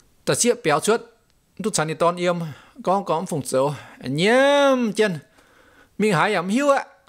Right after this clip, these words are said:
Béo phá chia bông mi. Béo phá chia bông, tụi mình sẽ xem ta yếm những cái béo. Ông tháo á, mảng này béo, đó là bảo hú á.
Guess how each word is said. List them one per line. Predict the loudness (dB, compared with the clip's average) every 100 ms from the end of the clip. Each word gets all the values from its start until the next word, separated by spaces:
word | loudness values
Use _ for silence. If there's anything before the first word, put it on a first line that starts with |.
| _ _ _ _ _ -10 -8 0
Béo | 2 4
phá | 2 0
chia | 0
bông | 2 2 0
mi. | -4 -8 -20 _ _ _
Béo | -6
phá | -2 -2
chia | 0
bông, | 2 2 0
tụi | -2
mình | -2 -4
sẽ | -4
xem | -4 -4
ta | -2
yếm | -2 0 -2
những | -2 -4
cái | -4 0
béo. | 0 0 -6 _ _ _ _ _ _ _
Ông | -8 -4
tháo | 0 0 2
á, | 2 4 4 4 4 2 0 0
mảng | -2 -2
này | -4
béo, | 0 0 2 0
đó | -2
là | -2
bảo | -2
hú | 0 2
á. | 2